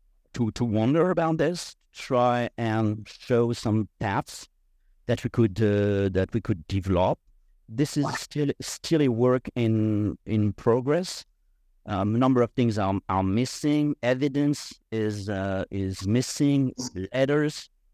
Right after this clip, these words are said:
should be, uh, should be found to, uh, to be able to, um, to really ar-, articulate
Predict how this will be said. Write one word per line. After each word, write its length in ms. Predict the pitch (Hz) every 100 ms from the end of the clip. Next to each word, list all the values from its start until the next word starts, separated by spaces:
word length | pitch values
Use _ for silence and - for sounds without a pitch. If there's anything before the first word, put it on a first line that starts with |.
| _
should 380 | - - 104 95
be, 360 | 107 107 104
uh, 200 | 98 95
should 300 | 95 - 98
be 100 | 101
found 480 | - 127 120 123 120
to, 360 | - 101 101 95
uh, 100 | 95
to 120 | -
be 180 | 92 98
able 380 | 98 104 104 101
to, 300 | - 95 95
um, 180 | 92 95 _ _ _ _
to 140 | -
really 300 | 101 113 127
ar-, 240 | 110 104 -
articulate 760 | 101 101 - 170 247 165 135